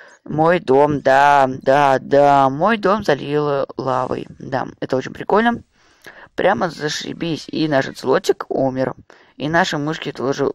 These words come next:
потихоньку умирают. Да, вот такая печальная картина, но, надеюсь, вы сочувствуете мне и хотите поставить за это лайк. Но ничего страшного, у меня есть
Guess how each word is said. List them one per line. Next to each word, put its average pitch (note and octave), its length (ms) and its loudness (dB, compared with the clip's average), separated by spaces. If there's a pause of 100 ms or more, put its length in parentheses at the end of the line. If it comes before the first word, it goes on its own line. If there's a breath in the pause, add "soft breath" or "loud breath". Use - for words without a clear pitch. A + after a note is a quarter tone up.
потихоньку - 480 -10
умирают. B2+ 500 -8 (800 loud breath)
Да, B2+ 340 -4
вот B2+ 140 -6
такая B2+ 220 -2
печальная C#3 360 -4
картина, F#3 580 -2
но, G3 160 -6
надеюсь, G3+ 420 -2 (280 loud breath)
вы E3+ 180 -2
сочувствуете E3+ 800 -4
мне D3 560 -6 (180 loud breath)
и - 140 -4
хотите D3 480 -2
поставить C3 400 -8
за B2+ 60 -4
это A#2+ 200 -4
лайк. C3+ 400 -4 (300 loud breath)
Но - 100 -6
ничего G3+ 240 -2
страшного, F3+ 380 0
у D#3+ 40 -6
меня D#3+ 200 -6
есть D#3+ 220 -10